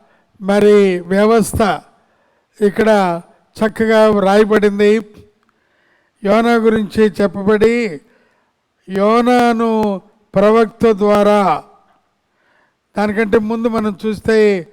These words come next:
తన సేవకుడైన, కాబట్టి యోనా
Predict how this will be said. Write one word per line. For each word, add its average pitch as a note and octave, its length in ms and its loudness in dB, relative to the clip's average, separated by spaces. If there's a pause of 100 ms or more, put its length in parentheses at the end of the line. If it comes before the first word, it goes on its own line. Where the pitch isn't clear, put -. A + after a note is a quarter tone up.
(320)
తన A3 240 -2
సేవకుడైన, A3 1300 -4 (1080)
కాబట్టి G#3 320 -2
యోనా G#3+ 880 -4